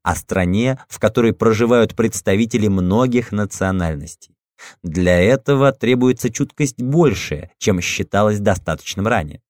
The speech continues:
Несколько лет назад рекламное агентство К Б энд П работало над одним весьма интересным проектом для компании Revlon. Косметический гигант открыл подразделение по производству профессиональной и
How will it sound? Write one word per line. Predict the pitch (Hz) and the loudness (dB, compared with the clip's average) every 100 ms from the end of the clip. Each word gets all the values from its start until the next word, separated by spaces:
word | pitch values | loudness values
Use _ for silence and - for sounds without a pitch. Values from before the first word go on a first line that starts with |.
| _ _ _ - - - | _ _ _ -20 -18 -6
Несколько | 135 180 - 151 156 | -2 -2 -4 -4 2
лет | 147 147 | 2 2
назад | 120 107 143 156 - - | 0 2 2 0 -4 -4
рекламное | 104 107 117 123 113 101 | 0 2 2 2 2 0
агентство | 98 117 107 - 104 - - | 0 -2 -4 0 0 0 -2
К | |
Б | 123 113 101 117 - | 0 2 2 0 -2
энд | 90 85 - | -4 -6 -8
П | 165 175 - _ _ - | -4 -4 -4 _ _ -2
работало | 98 120 202 - 175 | 2 4 2 2 2
над | 151 135 | 2 4
одним | 127 123 160 139 | 2 2 0 2
весьма | 110 - 139 - | 0 -2 -2 -2
интересным | 120 113 123 113 - 85 | -4 -2 0 0 0 -4
проектом | 90 120 160 - 143 - | 0 2 0 -2 -6 -4
для | 107 123 | -2 0
компании | 104 92 - 107 110 110 104 | 0 -2 0 -2 0 0 0
Revlon. | 113 120 98 73 - _ _ - - _ | 0 0 -2 -4 -12 _ _ -20 -20 _
Косметический | 90 - 98 104 110 - - | -6 -2 -2 -2 -4 -4 -2
гигант | 98 98 87 135 143 - - - | 0 0 2 2 0 -4 -16 -4
открыл | 101 - 139 151 117 | -4 0 2 2 2
подразделение | 131 117 117 95 113 151 156 143 | 0 2 0 0 0 2 2 0
по | - | -2
производству | 101 117 101 127 151 - 135 | 0 0 2 0 -2 -2 -2
профессиональной | - 123 127 131 - 139 139 135 107 92 90 | 0 -2 -2 -2 -2 0 2 2 0 0 -2
и | - 113 | -2 -4